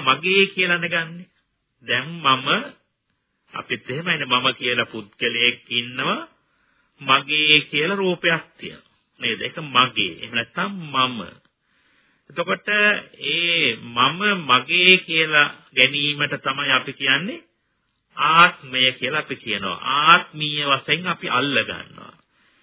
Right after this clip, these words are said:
ඒකට සාමාන්‍ය විවහාරය අපි කියනවා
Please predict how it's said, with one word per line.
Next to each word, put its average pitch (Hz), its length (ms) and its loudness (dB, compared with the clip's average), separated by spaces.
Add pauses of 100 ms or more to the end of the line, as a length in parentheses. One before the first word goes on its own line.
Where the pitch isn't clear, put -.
(220)
ඒකට 165 220 -4
සාමාන්‍ය 170 760 2
විවහාරය 147 720 0
අපි 127 260 2
කියනවා 135 760 -2